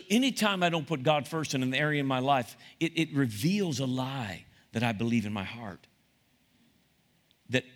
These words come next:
honoring and obeying God is to my detriment, not to my gain.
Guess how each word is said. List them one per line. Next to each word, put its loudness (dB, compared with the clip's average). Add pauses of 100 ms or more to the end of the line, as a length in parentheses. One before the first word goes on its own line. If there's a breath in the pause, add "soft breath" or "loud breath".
(340)
honoring 2
and 2
obeying 2
God 0
is -4
to -4
my 0
detriment, -4
not -6
to -4
my -2
gain. -4